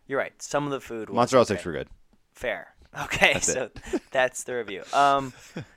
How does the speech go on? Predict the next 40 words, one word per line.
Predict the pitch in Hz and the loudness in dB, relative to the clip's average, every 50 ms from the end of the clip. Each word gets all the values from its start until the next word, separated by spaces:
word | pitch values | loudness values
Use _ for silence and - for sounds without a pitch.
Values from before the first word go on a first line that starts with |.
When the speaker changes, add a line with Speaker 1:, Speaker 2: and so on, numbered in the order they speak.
| _ _ _ _ _ _ | _ _ _ _ _ _
Speaker 1:
I | - 170 190 | 4 6 6
don't | 180 151 | 6 4
know. | 135 127 127 | 2 2 2
I, | - - - - | 2 2 0 0
I | - 139 | 0 -2
feel | 147 - 202 208 202 | -2 -2 -4 -4 -2
like | 190 170 - - _ _ - | -2 -4 -4 -8 _ _ -10
B | 143 151 | -8 -6
C | 143 - - 143 143 | -6 -4 -4 -4 -6
needs | 139 135 127 | -6 -8 -10
to | - 131 | -10 -8
do | 135 127 | -8 -6
a | |
better | 110 127 123 123 117 | -4 -2 -2 -2 0
job | - 113 110 113 113 110 101 | 0 2 4 4 4 4 2
Speaker 2:
Yes. | 104 - | -4 -16
Speaker 1:
of | _ _ _ _ _ | _ _ _ _ _
putting | - - 120 117 113 | -12 -10 -10 -8 -8
these | 113 110 107 107 - _ _ _ _ | -10 -10 -12 -14 -16 _ _ _ _
things | - 107 101 95 - | -12 -12 -12 -12 -14
together. | - 104 104 98 98 101 98 - - | -14 -10 -8 -6 -4 -4 -4 -6 -6
It | - - - | -8 -10 -10
was | 110 107 104 | -10 -10 -8
a | 104 98 98 98 _ _ _ _ _ _ _ _ _ _ _ _ _ _ _ _ _ - | -8 -8 -8 -10 _ _ _ _ _ _ _ _ _ _ _ _ _ _ _ _ _ -12
Tuesday | - 190 202 214 196 208 202 185 | -10 -8 -8 -4 -2 0 0 0
night | 139 101 104 107 98 - - _ _ _ _ _ _ _ - | 0 -4 -6 -8 -10 -12 -20 _ _ _ _ _ _ _ -2
after | 131 135 143 - - 170 165 | 0 0 0 0 0 0 0
a | 156 | 2
holiday | 160 147 147 147 143 143 143 | 2 4 2 2 2 0 -2
weekend | 123 113 104 - - 98 98 92 92 92 92 87 - _ _ _ _ _ _ _ _ _ _ _ _ _ _ _ _ _ _ _ _ _ _ _ _ _ _ _ _ _ _ _ _ _ - | -6 -8 -10 -14 -12 -12 -10 -10 -10 -12 -16 -18 -20 _ _ _ _ _ _ _ _ _ _ _ _ _ _ _ _ _ _ _ _ _ _ _ _ _ _ _ _ _ _ _ _ _ -6
in | 151 165 175 170 160 | -4 -2 -2 -2 -2
the | 151 147 | 0 0
Worst | 135 147 143 131 - - | 2 2 2 0 0 0
Bar | 135 123 120 120 | 0 2 2 0
in | 113 | -2
Boston | 110 104 90 90 95 - - 90 92 101 - - _ _ _ _ _ _ _ _ _ _ - | -4 -6 -6 -6 -8 -10 -12 -14 -16 -18 -20 -20 _ _ _ _ _ _ _ _ _ _ -10
and | 120 117 113 107 - | -8 -6 -6 -8 -6
poorly | - - 147 139 131 123 113 101 | -2 0 2 2 2 0 -4 -6
advertised. | 95 95 - - - - - - - - | -8 -10 -12 -14 -18 -16 -16 -16 -14 -8
Speaker 2:
Correct. | - 90 69 73 73 - - - - - | -6 -6 -4 -4 -6 -8 -8 -12 -18 -18